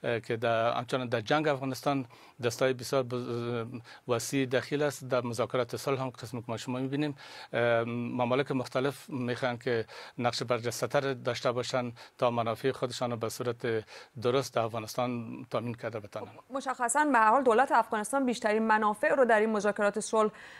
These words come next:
Speaker 2: اه، باید دنبالش باشه. چرا اونها تلاش بیشتری نمی‌کنن که در مذاکرات صلح حضور داشته باشن؟ چرا مثلاً به، اه، شریکشون، اه، آمریکا فشار نمیارن برای اینکه پا-، پا-، پ-، بخشی از این مذاکرات قرار بده اونها رو؟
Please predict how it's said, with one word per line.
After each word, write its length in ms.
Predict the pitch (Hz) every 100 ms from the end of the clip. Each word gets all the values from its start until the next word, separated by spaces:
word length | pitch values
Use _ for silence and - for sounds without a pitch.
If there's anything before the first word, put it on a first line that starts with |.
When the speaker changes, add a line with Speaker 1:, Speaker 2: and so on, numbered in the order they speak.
| -
Speaker 2:
اه، 140 | 214
باید 420 | 202 220 208 214 202
دنبالش 720 | - 196 220 214 208 208 208
باشه. 300 | 220 202 214
چرا 400 | - 285 285 277
اونها 260 | 262 254 240
تلاش 340 | 330 269 247 233
بیشتری 340 | 208 - 220
نمی‌کنن 480 | 220 208 226 214 208
که 80 | 214
در 140 | 208
مذاکرات 500 | 202 202 196 208 196
صلح 280 | 214 208 196 - - _
حضور 280 | 226 214 202
داشته 280 | 202 190
باشن؟ 240 | 202 196 196
چرا 220 | 285 320
مثلاً 400 | 254 240 240 285
به، 160 | 247 233 - - -
اه، 180 | 226
شریکشون، 800 | 214 262 240 269 277 269 269 262 -
اه، 140 | - -
آمریکا 480 | 233 226 226 - 294
فشار 380 | 294 240 226 214
نمیارن 460 | 214 214 202 202
برای 180 | 202 202
اینکه 320 | 202 220 208 - - _ _ -
پا-، 160 | - -
پا-، 420 | - - - _ -
پ-، 120 | - 233
بخشی 300 | 269 - 247
از 140 | 220
این 120 | 247
مذاکرات 680 | 233 214 202 226 233 262 247 -
قرار 260 | 208 190
بده 180 | 180 185
اونها 300 | 175 165 170
رو؟ 140 | 165